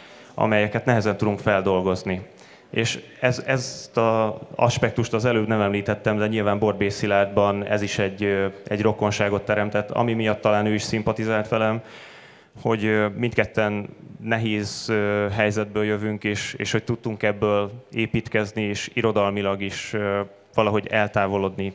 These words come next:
Nyilván ez egy folyamatos játék,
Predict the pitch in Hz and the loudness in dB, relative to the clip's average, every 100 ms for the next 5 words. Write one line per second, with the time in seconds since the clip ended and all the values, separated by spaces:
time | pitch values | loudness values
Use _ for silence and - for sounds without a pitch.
0 | - 113 107 107 107 110 104 - - 123 | -4 0 2 2 0 0 -4 -10 -2 0
1 | 107 101 - 101 - - - - - - | 2 2 0 -2 -6 -10 -16 -20 -20 -4
2 | 113 110 101 - 101 101 - | 2 4 2 0 -2 -4 -12